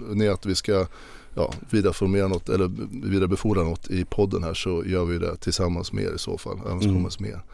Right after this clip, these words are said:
Speaker 1: Men det är jättegott. Det är modigt av er och,
Speaker 2: Mm.
Speaker 1: och jättekul.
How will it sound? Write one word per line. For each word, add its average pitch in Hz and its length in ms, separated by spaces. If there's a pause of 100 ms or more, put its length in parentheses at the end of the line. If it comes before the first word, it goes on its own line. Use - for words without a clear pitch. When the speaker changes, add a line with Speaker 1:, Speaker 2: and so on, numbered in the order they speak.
(540)
Speaker 1:
Men 98 140
det 113 80
är 110 40
jättegott. 92 340
Det 110 100
är 110 120 (300)
modigt 135 420
av 85 200
er 95 60
och, 95 100
Speaker 2:
Mm. 98 120
Speaker 1:
och 101 100
jättekul. 101 520